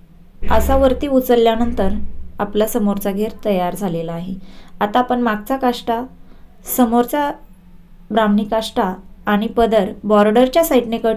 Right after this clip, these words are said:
केलेली आहे. एकाच साईडने बॉर्डर असल्यामुळे आपण हा, हे तिन्ही पॅटर्न बॉर्डरच्या साईडने कट केलेले आहेत. त्यानंतर आपण हे पॅटर्न कट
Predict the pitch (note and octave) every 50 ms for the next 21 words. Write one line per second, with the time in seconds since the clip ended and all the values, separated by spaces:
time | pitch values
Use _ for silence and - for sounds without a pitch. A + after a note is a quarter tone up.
0 | A3 - A#3 G#3+ G#3+ G#3+ G#3+ G#3+ G#3+ A3 G#3+ G#3+ G#3 A#3 B3+ D4 - - - -
1 | - - - - - - A#3+ A#3+ A3+ - - D#4+ F4 - - D4+ C4+ B3 A#3+ -
2 | A#3 A#3+ A#3 A#3 A3 G#3+ A3 G#3+ A3 A3 - A3+ G#3+ - A#3+ A#3+ B3 B3 A3+ F3+
3 | F#3 G3+ - - G#3+ G#3 - A3+ A#3 B3+ C4 B3+ B3+ B3 - - G#3+ A#3 A#3 A3+
4 | - A#3+ A3+ A3+ A#3 C4 C4 B3+ A3 G3+ F#3+ A#3+ B3+ - - - - A#3 A3 G#3
5 | G#3 G3+ G3+ G#3 G3+ - C4 C4 - A#3 G#3+ F#3+ F#3+ G3+ G#3 G#3 G3 G3 - -
6 | G3 F3+ F3 F3 F3 F3+ F#3 F#3 F#3+ G3+ G#3 A#3 B3+ B3 - - - - - -
7 | - - - - - - - - - - - - - - - - - - - -
8 | A#3+ A#3 C4 D#4+ D#4 D#4 D#4 A#3 G3+ - G#3 - - - - - - - - -
9 | - - - - - - - B3 - C#4 D4 D#4 D#4 D4+ C#4 C#4 D4 D4 D4+ D4
10 | B3+ A3+ A3 - A3+ A3 A#3 C4 - - - - B3+